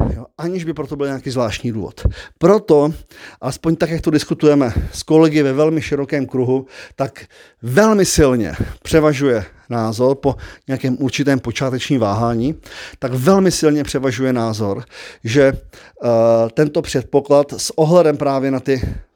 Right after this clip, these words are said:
principy, na kterých je postavena úprava obligačního práva, musíme vyžadovat i v českém právu. To znamená i při a-, interpretaci a aplikaci paragrafu dva tisíce devět set třináct. Eh,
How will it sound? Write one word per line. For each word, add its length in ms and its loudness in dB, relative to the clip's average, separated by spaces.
principy, 800 2
na 100 -2
kterých 280 0
je 60 -2
postavena 460 0
úprava 320 -2
obligačního 580 -2
práva, 400 0
musíme 400 -2
vyžadovat 540 -4
i 200 -6
v 20 -20
českém 380 -6
právu. 320 -2
To 120 -12
znamená 260 -2
i 80 2
při 200 -4
a-, 80 -8
interpretaci 640 -2
a 40 -2
aplikaci 420 -4
paragrafu 400 -2
dva 120 -2
tisíce 520 -6
devět 320 0
set 280 -8
třináct. 640 -4
Eh, 960 -4